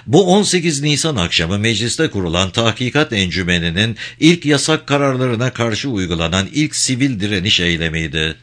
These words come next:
Bu eylemler devam edecekti. Çünkü o eylemleri uygulayanlar tahkikat encümeninin kuruluşunun da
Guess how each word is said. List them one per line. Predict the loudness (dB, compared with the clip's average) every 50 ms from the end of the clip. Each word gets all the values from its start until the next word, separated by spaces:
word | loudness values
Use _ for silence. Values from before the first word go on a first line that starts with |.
| -20 -20 -20 -20 -20 -18 -18 -18 -8 0
Bu | 4 6 6 8
eylemler | 6 6 6 4 4 4 4 2 2 2 0
devam | 0 0 0 0 -2 0 0
edecekti. | 0 0 0 0 0 0 -2 -4 -4 -4 -4 -4 -4 -4 -8 -14 -20 -20 -16 -6
Çünkü | 0 2 2 2 4 2 2
o | 2 2 2 4 4
eylemleri | 4 4 4 2 2 0 2 0 0 0
uygulayanlar | 0 0 0 0 0 0 -2 -2 0 0 0 0 0 0 0 0 0 0 2
tahkikat | 2 2 2 2 2 -2 0 0 0 0 0
encümeninin | 0 -2 -2 -2 -2 -2 -2 -2 -2 -2 -2 -2 -2 -2 -2
kuruluşunun | -2 -4 -4 -2 -2 -2 -2 -2 -2 -2 -2 0 0 0 0 0 0
da | 0 0 0 -2